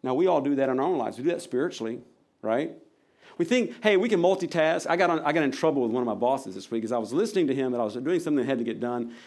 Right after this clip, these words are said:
he goes, "You know they've proven you can't really multitask." I'm like, "No, I, you know, I, I, what am I gonna say is my boss, right?" I'm trying to, "Well, I'm trying to get this." And he goes like,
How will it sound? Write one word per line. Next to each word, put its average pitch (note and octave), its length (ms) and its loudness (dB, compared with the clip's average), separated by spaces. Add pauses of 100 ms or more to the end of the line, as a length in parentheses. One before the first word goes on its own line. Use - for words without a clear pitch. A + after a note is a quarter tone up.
he D3+ 80 -2
goes, C#3 160 0
"You E3 100 0
know C#4 120 4
they've G#3 200 2
proven E3+ 420 2
you A#2+ 60 -2
can't E3 260 0
really C3+ 240 0
multitask." A2+ 800 -4 (800)
I'm D#3 100 0
like, A3+ 120 2
"No, C4+ 80 4
I, B3 280 4
you G3 120 0
know, F3+ 100 2
I, F#3 360 2
I, C3 260 -4
what C#3+ 140 2
am A3 80 6
I F#3 40 6
gonna C#3 120 2
say G#3+ 300 4
is A#2+ 100 2
my A#2 100 4
boss, A#2 380 4
right?" D#3+ 340 2 (320)
I'm D#3 100 0
trying A#3 180 2
to, G#3+ 60 0
"Well, G#4+ 260 2
I'm - 60 2
trying - 200 -6
to E3 100 -8
get G#3+ 140 0
this." A3+ 180 0
And F3 100 2
he G3 60 4
goes E3+ 120 6
like, D3+ 180 4